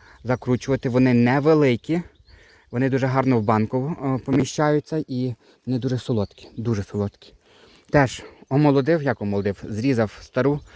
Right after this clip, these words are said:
лишив молодий пайн. Тепер цей пайн треба підрізати, бо знов дуже вгору лізе. Тут слава переможцям яблука.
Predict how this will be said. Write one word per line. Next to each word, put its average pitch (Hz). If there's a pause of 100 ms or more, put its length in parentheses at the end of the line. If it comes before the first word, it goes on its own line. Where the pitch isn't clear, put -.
(220)
лишив 120
молодий 113
пайн. 92 (800)
Тепер 127
цей 127
пайн 127
треба 107
підрізати, 104
бо 107
знов 123 (880)
дуже 113
вгору 107
лізе. 101 (1700)
Тут 123
слава 135
переможцям 120
яблука. 113